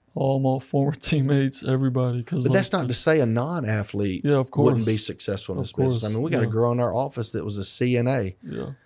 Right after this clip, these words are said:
Speaker 2: you know, making a thousand dollars a month. And look what she's doing now, you know?
Speaker 1: Yeah.
Speaker 2: It, it, you, you can take the average Joe and you can show 'em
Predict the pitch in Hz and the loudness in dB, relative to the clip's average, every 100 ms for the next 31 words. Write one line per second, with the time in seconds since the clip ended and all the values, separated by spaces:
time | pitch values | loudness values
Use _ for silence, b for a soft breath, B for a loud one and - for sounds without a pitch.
0 | b b - 104 101 110 120 - _ _ | b b -4 0 2 0 -4 -12 _ _
1 | _ _ _ _ 110 120 113 104 117 120 | _ _ _ _ -2 0 -2 0 2 2
2 | 127 117 120 117 113 123 - - _ _ | 0 -2 -2 -2 -4 -4 -6 -12 _ _
3 | _ _ _ - 104 - 117 - 117 110 | _ _ _ -8 -6 -4 -4 -4 -4 -2
4 | 104 104 110 95 95 _ - 104 123 120 | -2 -2 -4 -6 -10 _ -4 -2 0 -2
5 | - b b b b - 120 - 117 - | -6 b b b b -4 -4 -2 -4 -2
6 | 113 - 123 123 110 - 139 135 - - | -2 -2 -4 -4 -4 -2 -2 -2 -8 -2
7 | 120 127 135 127 - 113 73 95 - _ | 0 0 -2 -6 -2 -2 -2 -8 -16 _
8 | _ _ _ _ _ _ _ _ _ 110 | _ _ _ _ _ _ _ _ _ -6
9 | 110 110 104 101 - 143 135 110 98 95 | -4 -6 -6 -4 -2 -2 0 -2 -4 -8